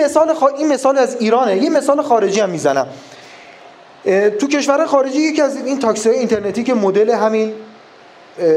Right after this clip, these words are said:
اسنپ و تپسی ما هست به نام اوبر هست که خب در خیلی کشورها داره فعالیت می‌کنه. یه سوالی که در سطح دنیا همیشه مطرح بود که کسی می‌تونه با اوبر رقابت کنه و همیشه شاید جوابها نزدیک به این بود که نه،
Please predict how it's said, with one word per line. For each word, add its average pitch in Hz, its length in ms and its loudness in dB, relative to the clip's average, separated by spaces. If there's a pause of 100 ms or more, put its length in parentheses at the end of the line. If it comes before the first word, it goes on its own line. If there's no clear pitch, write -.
(140)
اسنپ 170 420 -2
و 156 160 2
تپسی 156 420 -4
ما 165 160 0
هست 220 300 0
به 196 60 0
نام 202 160 0
اوبر 175 400 0
هست 127 300 -6 (300)
که 175 100 0
خب 170 160 0
در 180 140 2
خیلی 202 220 0
کشورها 190 360 0
داره 190 120 2
فعالیت 147 440 0
می‌کنه. 117 280 -8 (420)
یه 330 140 2
سوالی 311 520 2
که 302 140 -2
در 240 260 2 (200)
سطح 233 340 -2
دنیا 226 340 0
همیشه 247 260 0
مطرح 226 320 2
بود 240 200 -2
که 302 120 -2
کسی 302 340 -4
می‌تونه 294 340 0
با 170 120 2
اوبر 170 560 2 (400)
رقابت 151 500 0
کنه 147 340 -2 (520)
و 202 60 4
همیشه 254 480 0
شاید 302 320 0
جوابها 220 480 2
نزدیک 233 300 -2
به 254 100 -4
این 247 100 -2
بود 240 140 -4
که 220 100 -2
نه، 185 240 0